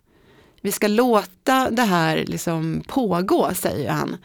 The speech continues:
Eh, människor ska få, få operera sig utan att man säger någonting,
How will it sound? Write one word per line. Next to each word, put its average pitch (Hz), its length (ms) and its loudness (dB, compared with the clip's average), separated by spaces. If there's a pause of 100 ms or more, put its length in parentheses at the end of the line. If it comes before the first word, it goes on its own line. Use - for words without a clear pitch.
(580)
Eh, 165 420 2
människor 226 340 2
ska 220 240 2
få, 208 400 -2
få 196 500 -2
operera 175 460 -2
sig 175 180 -2
utan 165 280 -4
att 160 140 -8
man 156 320 -2
säger 262 220 -2
någonting, 190 460 -4